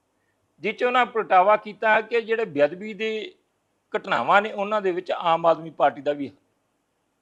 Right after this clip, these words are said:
ਹੱਥ ਹੈ। ਬੜੀ ਇੰਟਰਵਿਊ ਚੱਲੀ,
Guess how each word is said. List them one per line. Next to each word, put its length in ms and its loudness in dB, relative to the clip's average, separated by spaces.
ਹੱਥ 240 -4
ਹੈ। 140 -10
ਬੜੀ 220 -10
ਇੰਟਰਵਿਊ 260 -12
ਚੱਲੀ, 300 -8